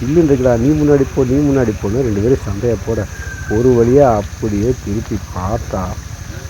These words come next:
அந்த ஓரத்துல தண்ணி வந்துச்சு இல்லையா, சரி,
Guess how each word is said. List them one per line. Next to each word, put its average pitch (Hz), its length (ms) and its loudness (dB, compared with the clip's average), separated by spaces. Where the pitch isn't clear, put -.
அந்த 127 120 4
ஓரத்துல 147 540 6
தண்ணி 143 240 0
வந்துச்சு 139 260 -2
இல்லையா, 147 280 -2
சரி, 107 220 -4